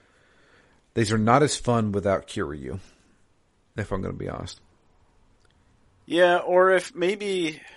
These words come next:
Speaker 2: Akiyama was a little bit more, I mean, I know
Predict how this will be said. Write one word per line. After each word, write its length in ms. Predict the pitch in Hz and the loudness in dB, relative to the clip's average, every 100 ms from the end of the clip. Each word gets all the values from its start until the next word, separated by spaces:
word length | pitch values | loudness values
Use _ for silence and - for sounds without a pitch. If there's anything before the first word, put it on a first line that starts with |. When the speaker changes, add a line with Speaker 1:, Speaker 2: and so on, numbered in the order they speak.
| _ - | _ -8
Speaker 2:
Akiyama 560 | 156 - 143 143 147 | -6 -4 -2 0 0
was 180 | 139 123 | 0 0
a 60 | 113 | -2
little 280 | 117 131 | 2 2
bit 220 | 131 131 120 | 2 -2 -2
more, 600 | 135 131 131 127 123 117 _ _ _ _ _ _ _ _ _ _ | -2 0 2 2 0 -4 _ _ _ _ _ _ _ _ _ _
I 40 | 123 | 2
mean, 140 | 139 | 6
I 60 | 131 | 6
know 380 | 139 151 139 | 6 4 2